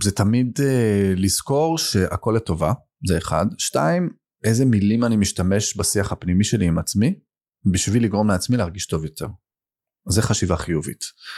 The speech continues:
וזה לא מגירויים חיצוניים או אנשים חיצוניים, זה השיח הפנימי. השיח הפנימי בסוף, אני אמרתי זה גם לאקסיט שלי,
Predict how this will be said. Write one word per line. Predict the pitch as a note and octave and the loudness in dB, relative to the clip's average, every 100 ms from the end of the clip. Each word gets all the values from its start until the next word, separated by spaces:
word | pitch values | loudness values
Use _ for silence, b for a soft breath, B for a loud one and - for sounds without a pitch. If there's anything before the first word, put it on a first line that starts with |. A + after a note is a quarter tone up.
| B B G2 | B B -2
וזה | F#2+ G2+ | 0 2
לא | G#2 C3 C#3+ | 2 2 2
מגירויים | C#3 A2+ G#2+ G#2 G2 A2 G#2 G#2 | 2 2 0 -2 0 0 2 0
חיצוניים | G2 - G2+ G2+ A#2 C#3 | -2 -2 2 2 2 2
או | A2+ F2+ | 2 2
אנשים | F2+ - F#2+ | 0 0 -2
חיצוניים, | G#2 - E2+ D#2+ D#2 - B B B | -2 -2 0 0 -2 -8 B B B
זה | F#2+ | 0
השיח | F#2+ - D3 C3 | 0 0 0 0
הפנימי. | A2+ - G2+ G#2+ | -2 0 2 2
השיח | - - E3+ E3+ | 0 0 0 0
הפנימי | D3+ B2+ D3+ | 0 2 2
בסוף, | C#3 - E3 - - B B B B B _ - | 2 0 -2 -4 -14 B B B B B _ -4
אני | F#2+ | 0
אמרתי | F#2 G2 F#2 G#2 A2 | 2 2 2 0 0
זה | G#2 | 2
גם | F#2+ F2+ | 2 4
לאקסיט | F2+ G2 - | 2 0 -2
שלי, | G2+ A#2 C#3 | -2 0 0